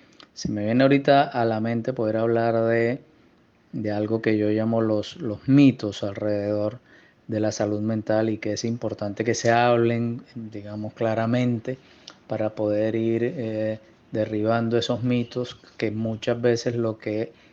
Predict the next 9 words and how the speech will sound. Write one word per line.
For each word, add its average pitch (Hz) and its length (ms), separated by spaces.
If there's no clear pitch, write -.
colocan 110 580
es 120 260
barreras 120 680
para 110 280
el 107 100
acceso 113 640
temprano 113 840
y 110 120
oportuno 117 880